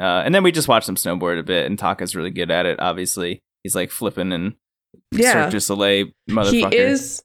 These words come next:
Speaker 2: he is clothed, though.
Speaker 1: He is clothed.
Speaker 2: Yeah,
Speaker 1: Yes.
Speaker 2: he is not naked this time.
Speaker 1: And Ami is wearing, uh, all the stuff that, uh, they bought together in the last
Speaker 2: Yeah,
Speaker 1: episode,
Speaker 2: which is
Speaker 1: which is
Speaker 2: cute,
Speaker 1: nice.
Speaker 2: I guess.
Speaker 1: The, the maroon menace, we'll call her.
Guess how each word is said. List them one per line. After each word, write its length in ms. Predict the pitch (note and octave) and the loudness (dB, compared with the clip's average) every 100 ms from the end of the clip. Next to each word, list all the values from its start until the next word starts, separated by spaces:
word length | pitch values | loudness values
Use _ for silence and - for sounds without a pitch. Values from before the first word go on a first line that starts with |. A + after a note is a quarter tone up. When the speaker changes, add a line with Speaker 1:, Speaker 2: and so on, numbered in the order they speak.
| _ - | _ 0
Speaker 2:
he 120 | A3 | 2
is 140 | A#3+ | 2
clothed, 500 | - A#3+ G3 F3+ - - - - _ _ - | 0 2 4 2 -2 -12 -16 -16 _ _ -4
though. 360 | D#3+ - - - | -2 -2 -4 -6
Speaker 1:
He 120 | B2+ | -2
is 100 | A#2 | -2
clothed. 480 | - A2+ F#2+ E2+ - | -2 0 0 0 -6
Speaker 2:
Yeah, 360 | A2+ - - E3 | -14 -2 2 4
Speaker 1:
Yes. 80 | F#3 | 4
Speaker 2:
he 60 | |
is 120 | E3 | 2
not 180 | F3+ F3+ | 2 0
naked 300 | F3+ E3 D3 | 0 0 0
this 140 | - D3 | -2 -4
time. 260 | C3+ C#3 F#2+ | -2 0 4
Speaker 1:
And 100 | C#3+ | 6
Ami 240 | C#3+ C#3+ | 6 4
is 120 | B2+ | 4
wearing, 480 | A#2+ A#2+ A#2 A#2 A2+ | 4 4 4 2 2
uh, 60 | G2 G#2 E2+ | 4 4 4
all 140 | G#2 | 4
the 80 | G2+ | 2
stuff 380 | - G#2 - - | 0 0 0 -6
that, 300 | G#2 G#2 - _ _ | -2 0 -2 _ _
uh, 160 | G2+ F#2+ | -2 0
they 120 | G#2 | -2
bought 240 | F#2+ F#2 | -2 -2
together 300 | - E2+ E2 D#2+ | -2 -4 -4 -4
in 100 | D#2+ | -6
the 100 | D2+ | -4
last 180 | C#2+ - | -2 0
Speaker 2:
Yeah, 140 | G3+ | 0
Speaker 1:
episode, 280 | D#3+ F3+ - | 0 -4 -8
Speaker 2:
which 120 | B3 - | -4 -2
is 100 | - | -2
Speaker 1:
which 40 | |
is 40 | - | 0
Speaker 2:
cute, 100 | C#3+ | -2
Speaker 1:
nice. 120 | - | -2
Speaker 2:
I 80 | D#3 | -2
guess. 380 | D3 C3+ - - _ _ _ _ _ | -2 -2 -6 -14 _ _ _ _ _
Speaker 1:
The, 220 | G#2 F#2+ F#2 | -4 -4 -2
the 120 | A#2+ | 0
maroon 680 | A#2 A2 A2+ A#2 A2+ A2 G#2+ - _ _ _ _ _ _ - | 2 2 2 2 2 2 0 -6 _ _ _ _ _ _ -2
menace, 640 | G#2 F#2+ D#2 - - - _ _ _ _ | 0 0 0 0 0 -4 _ _ _ _
we'll 160 | A#2 G#2 | -4 -2
call 240 | G#2+ F#2 | 0 -2
her. 280 | G2 F2+ | 0 -4